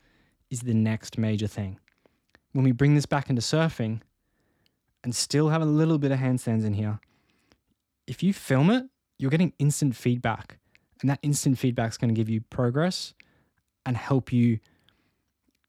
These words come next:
push through the problems that you're facing so much quicker. If you film yourself in a handstand and you're not stacked, you're gonna see it. You can easily see. Everyone knows what a straight line is. If your shoulders and hips are not above each other,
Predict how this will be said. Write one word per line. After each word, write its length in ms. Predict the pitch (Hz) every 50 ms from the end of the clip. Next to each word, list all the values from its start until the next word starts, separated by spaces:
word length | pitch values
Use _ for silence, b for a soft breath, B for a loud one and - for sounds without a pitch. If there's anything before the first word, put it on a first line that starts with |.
| _ _ _ _ _ _ _ _
push 300 | - - 180 170 - -
through 640 | - - - - 139 135 135 139 139 131 127 120 113
the 100 | 117 120
problems 360 | - - - 127 120 127 120
that 100 | 117 113
you're 80 | 104 117
facing 400 | - - 117 110 101 - 113 101
so 120 | - -
much 160 | 110 110 107 -
quicker. 280 | - 117 - - 104 104 _ _ _ _ _ _ _ _ _ _ _ _ _ _ _ _ _ _ _ _ b b b b b b _
If 140 | - -
you 120 | - 175 180
film 380 | - - - - 151 156 175
yourself 500 | 196 185 - - 185 190 190 190 - - -
in 80 | - 143
a 40 | 135
handstand 560 | 127 127 127 131 - - 120 110 110 120 131 b b b b b b b b b _ -
and 80 | 135
you're 100 | 127 120
not 200 | 117 120 120 -
stacked, 520 | - - - 120 120 143 156 - - - - _ _ _ _ _ _ _ _ _ _
you're 80 | _ 131
gonna 140 | 135 147 139
see 200 | - - 139 117
it. 120 | 90 - _ _ _ _ _ _ _ _ _ _ _ _ _ _ _
You 100 | - 127
can 140 | 117 131 127 -
easily 320 | 156 160 151 156 160 151
see. 340 | 139 - - 147 123 107 -
Everyone 260 | - 139 143 156 147
knows 140 | 151 151 147
what 80 | 147 143
a 60 | 139
straight 220 | - - 151 139
line 180 | 127 135 139 123
is. 240 | 107 117 147 - - b b b b b b b b b
If 120 | - 123 117
your 80 | 127
shoulders 380 | 120 - 151 147 151 147 143 131
and 120 | 135 135
hips 260 | 123 135 143 127 - 131
are 40 |
not 120 | 127 127 117
above 220 | 113 127 131 127
each 100 | 123 117
other, 260 | 120 110 113 135 147